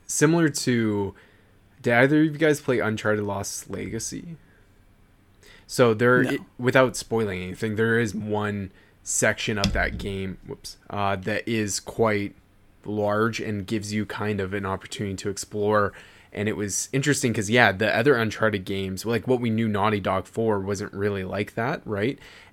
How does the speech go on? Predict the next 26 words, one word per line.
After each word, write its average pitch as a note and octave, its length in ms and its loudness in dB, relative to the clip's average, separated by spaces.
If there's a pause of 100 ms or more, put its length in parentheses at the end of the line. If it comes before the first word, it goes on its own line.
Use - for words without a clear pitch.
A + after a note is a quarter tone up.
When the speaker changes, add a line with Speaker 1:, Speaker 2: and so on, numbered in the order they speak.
Speaker 1:
And, G2+ 640 2 (600)
uh, D2+ 440 -2 (220)
I, C3+ 460 6
I C#3 200 10
liked B2 420 4
it, G#2 240 0
but A2+ 140 2
it A2+ 120 2
all, C3+ 160 6
all, B2 300 6
it B2+ 240 0
felt C#3 240 6
very A2+ 380 4
barren G#2+ 380 2
and G#2 140 -4
empty. G#2 280 -2
It G#2 80 0
felt B2 140 0
like A2 140 0
a G2 100 0
shot, G#2 480 0
Shadow G#2+ 300 4
of G2+ 200 -4
Colossus G2 720 -2
kind A2 260 -2
of G2+ 160 -2